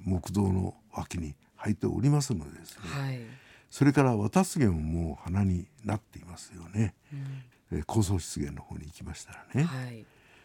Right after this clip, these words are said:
Speaker 1: そういうことでね、少しずつ楽しみが増えてまいりましたね。
Speaker 2: そうですね。
Speaker 1: 今、あの、若い葉っぱはですね、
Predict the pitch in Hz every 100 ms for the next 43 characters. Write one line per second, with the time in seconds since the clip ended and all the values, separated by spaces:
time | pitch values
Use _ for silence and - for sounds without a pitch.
0 | _ - 247 214 143 101 76 69 87 87
1 | - _ - - - 156 165 175 - 170
2 | - _ _ _ _ - 107 127 - 131
3 | 127 117 - _ _ - 139 143 135 131
4 | 131 139 - 127 156 135 _ _ _ -
5 | - - - - 139 143 123 107 113 113
6 | 117 113 110 - - - - 123 170 160
7 | 113 127 - 135 120 104 101 107 120 98